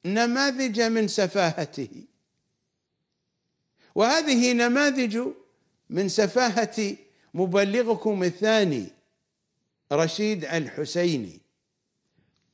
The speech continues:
قلت لكم في الحلقة الماضية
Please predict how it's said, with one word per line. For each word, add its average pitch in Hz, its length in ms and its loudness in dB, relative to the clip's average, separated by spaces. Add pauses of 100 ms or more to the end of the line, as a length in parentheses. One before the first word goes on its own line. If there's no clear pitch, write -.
قلت 277 360 0
لكم 143 460 0 (1700)
في 123 80 -4
الحلقة 160 680 -2
الماضية 135 760 -4